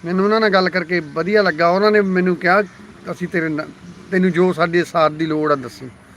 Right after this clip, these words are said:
ਮੈਂ ਕਿਹਾ, "ਸਾਥ ਦੀ ਲੋੜ ਤਾਂ ਇੰਨੀ ਕੁ ਪੈ ਸਕਦੀ, ਬੁੱਢਾ ਹੋ ਕੇ ਤੁਹਾਡੇ ਆਸ਼ਰਮ 'ਚ ਜਗ੍ਹਾ ਹੈਗੀ ਆ ਹੁਣ, ਹੁਣ ਜਾਣੀ ਇਹਨਾਂ ਦੀ ਰੇਲ ਹੋਰ ਜ਼ਿਆਦਾ ਬਣਾਵਾਂਗੇ,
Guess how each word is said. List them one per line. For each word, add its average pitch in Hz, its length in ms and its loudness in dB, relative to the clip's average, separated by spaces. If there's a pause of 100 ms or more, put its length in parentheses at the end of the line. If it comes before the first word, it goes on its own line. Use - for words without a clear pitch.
(560)
ਮੈਂ 202 120 6
ਕਿਹਾ, 240 120 4
"ਸਾਥ 208 320 4
ਦੀ 220 140 -2
ਲੋੜ 214 260 4
ਤਾਂ 208 120 0
ਇੰਨੀ 208 240 -2
ਕੁ 190 100 0
ਪੈ 165 260 0
ਸਕਦੀ, 175 360 -2
ਬੁੱਢਾ 190 360 2
ਹੋ 185 60 2
ਕੇ 208 100 2
ਤੁਹਾਡੇ 185 260 2
ਆਸ਼ਰਮ 170 400 0
'ਚ 190 100 -10 (640)
ਜਗ੍ਹਾ 190 260 4
ਹੈਗੀ 165 300 2
ਆ 170 80 2
ਹੁਣ, 147 220 -4 (520)
ਹੁਣ 226 160 8
ਜਾਣੀ 233 220 4
ਇਹਨਾਂ 254 160 2
ਦੀ 262 60 -2
ਰੇਲ 226 200 4
ਹੋਰ 226 220 0
ਜ਼ਿਆਦਾ 180 300 2
ਬਣਾਵਾਂਗੇ, 180 760 -2